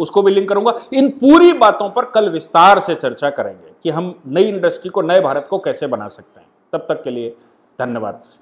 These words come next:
नीचे लिंक दिया हुआ है मेरे, अ, ऐप का, उस ऐप को डाउनलोड करिए। भारत के कानूनों के बारे में जानना हो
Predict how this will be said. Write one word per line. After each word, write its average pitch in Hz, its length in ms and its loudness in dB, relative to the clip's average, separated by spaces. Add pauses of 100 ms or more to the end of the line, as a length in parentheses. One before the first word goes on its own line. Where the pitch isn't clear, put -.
नीचे 175 260 -2
लिंक 180 280 -2
दिया 185 220 -2
हुआ 185 280 2
है 190 180 -4
मेरे, 180 420 -4 (180)
अ, 156 280 -4
ऐप 185 260 -2
का, 214 420 -4
उस 180 340 -4
ऐप 160 240 -2
को 190 80 0
डाउनलोड 185 400 -2
करिए। 190 280 0
भारत 151 320 -4
के 170 100 -4
कानूनों 175 440 -4
के 190 100 -6
बारे 165 220 -2
में 160 140 -14
जानना 147 260 -6
हो 143 240 -8